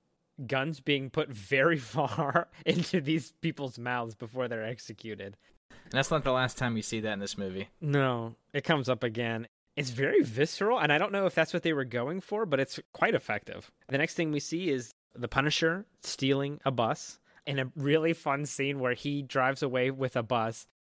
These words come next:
Speaker 1: and there's an old drunk man asleep in the back and says, "Hey, you missed my stop." <laughs> And then Frank gives him a, a free ride ticket, which I thought was just great.
Speaker 2: He's no stranger to civil service. He's a cop.
Speaker 1: See, there you go.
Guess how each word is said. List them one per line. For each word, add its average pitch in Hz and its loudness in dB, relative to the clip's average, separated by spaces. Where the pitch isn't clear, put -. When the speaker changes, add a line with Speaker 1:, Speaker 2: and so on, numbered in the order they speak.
Speaker 1:
and 135 -4
there's 151 2
an 139 -6
old 143 0
drunk 147 -2
man 127 -2
asleep 131 -2
in 135 -2
the 127 -2
back 143 0
and 151 -2
says, - -16
"Hey, 277 4
you 247 0
missed 254 -2
my 202 0
stop." 247 0
<laughs> - 4
And 139 10
then 135 6
Frank 135 6
gives 143 2
him 143 2
a, 143 -2
a 135 4
free 147 4
ride 131 4
ticket, 123 -2
which 147 2
I 156 6
thought 143 4
was 135 -6
just - -8
great. 127 -2
Speaker 2:
He's - -6
no 135 -4
stranger 123 -4
to 92 -2
civil 107 -6
service. - -6
He's 104 -8
a - -16
cop. 98 0
Speaker 1:
See, 107 2
there 107 2
you 107 0
go. 117 0